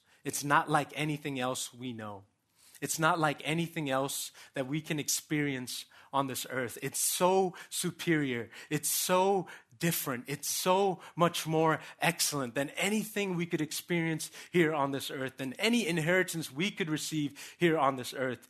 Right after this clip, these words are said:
It is far sup-, superior. It's preeminent. It's wonderful. And he uses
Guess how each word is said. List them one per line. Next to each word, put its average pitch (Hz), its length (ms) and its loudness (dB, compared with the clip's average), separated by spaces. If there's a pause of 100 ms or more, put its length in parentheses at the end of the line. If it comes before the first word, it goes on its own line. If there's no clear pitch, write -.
(160)
It 170 140 4
is 156 160 2
far 180 340 4
sup-, - 320 -8 (160)
superior. 143 640 -2 (220)
It's 151 180 -2
preeminent. 165 800 0 (640)
It's - 180 -8
wonderful. 143 680 0 (2250)
And 147 100 -2
he 143 60 -2
uses 156 580 -4